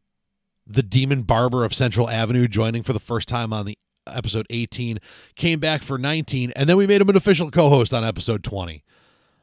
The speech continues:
Uh, we talked about WrestleMania here and there. Wrestling was a huge, is a huge fandom of ours.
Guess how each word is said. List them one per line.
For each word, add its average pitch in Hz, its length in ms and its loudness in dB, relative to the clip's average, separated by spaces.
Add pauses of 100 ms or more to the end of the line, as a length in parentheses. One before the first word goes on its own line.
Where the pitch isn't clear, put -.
(140)
Uh, 101 320 -2
we 101 80 -4
talked 135 200 0
about 117 180 -2
WrestleMania 123 680 -2
here 127 280 -2
and 120 140 -6
there. 120 380 -4
Wrestling 117 460 -6
was 104 120 -4
a 104 40 -6
huge, 107 280 -4
is 101 140 -6
a 98 40 -2
huge 101 260 -2
fandom 104 300 -4
of 95 80 -6
ours. 98 300 -4